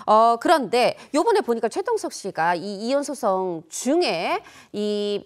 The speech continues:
이제 아파트가 세 개가 있는데 박지윤 씨 명의로 그 중에 하나 압구정동 아파트에다가 십팔억 원 가압류를 걸었어요.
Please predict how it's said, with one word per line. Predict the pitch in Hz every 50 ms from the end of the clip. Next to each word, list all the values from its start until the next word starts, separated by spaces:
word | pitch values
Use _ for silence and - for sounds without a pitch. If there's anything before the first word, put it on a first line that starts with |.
| - -
이제 | 180 -
아파트가 | 139 - - - 392 - - 302 - 254
세 | - - 262
개가 | 269 381 370 349 247
있는데 | 202 170 170 165 156 147 185 202 185 160 143 - - -
박지윤 | - 180 - - 220 202 196
씨 | 190 - 196
명의로 | 165 156 156 160 170 160 156
그 | - - - - 240
중에 | - - 302 320 311 294
하나 | 285 277 320 302 262 214 202 240 269 -
압구정동 | - 196 - 269 226 262 247 233 233 196
아파트에다가 | 156 - - 240 226 220 - 240 202 185 196 185 - 277 330 - - - - -
십팔억 | - - - 554 554 554 - - 508 494 480 440 311
원 | 359 320
가압류를 | 320 - - 175 185 208 247 277 285 277 262
걸었어요. | 262 196 170 175 180 185 - - 160 156 160 214 254 208